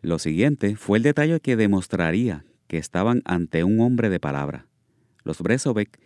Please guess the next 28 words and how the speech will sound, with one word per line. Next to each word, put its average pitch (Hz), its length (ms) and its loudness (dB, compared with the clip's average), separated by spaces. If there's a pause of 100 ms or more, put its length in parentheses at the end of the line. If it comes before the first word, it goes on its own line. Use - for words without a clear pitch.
(300)
pensaron 110 480 0
que 135 120 0
solo 117 200 0
se 127 140 -2
trataba 127 400 -2
de 104 80 0
un 90 120 -2
gesto 95 280 -2
de 92 140 0
cordialidad 87 580 -2
de 85 160 -4
Clemente. 101 500 -6 (440)
¿Acaso 156 640 0
una 123 180 4
estrella 143 360 2
del 107 280 2
béisbol 82 680 -2
que 78 120 -6
ya 78 120 -2
había 101 200 2
ganado 104 280 0
una 95 240 0
serie 101 300 0
mundial 90 420 0
en 85 140 0
mil 90 220 0
novecientos 87 500 -4
sesenta, 87 600 -4